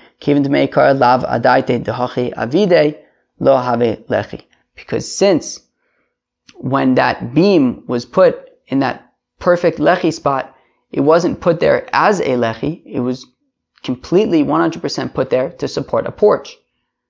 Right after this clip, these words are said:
So therefore, you cannot use it as a lechi. You know, even if when Shabbos started, that was, that, that's what was there.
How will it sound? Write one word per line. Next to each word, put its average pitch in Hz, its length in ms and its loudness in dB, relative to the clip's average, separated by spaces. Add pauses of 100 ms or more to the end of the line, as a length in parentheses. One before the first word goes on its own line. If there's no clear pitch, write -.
(960)
So 135 800 2
therefore, 165 960 2 (580)
you 143 160 -4
cannot 151 600 -2
use 135 200 -2
it - 140 -6
as 127 240 -4
a 127 160 -6
lechi. 147 540 0 (400)
You 135 120 -2
know, 127 240 -2
even 160 240 2
if 147 160 -4
when 135 120 -2
Shabbos 143 340 0
started, 147 320 0
that 139 180 0
was, 139 360 -4 (400)
that, - 360 -4
that's 139 240 -2
what 156 160 0
was 147 160 -2
there. 202 360 0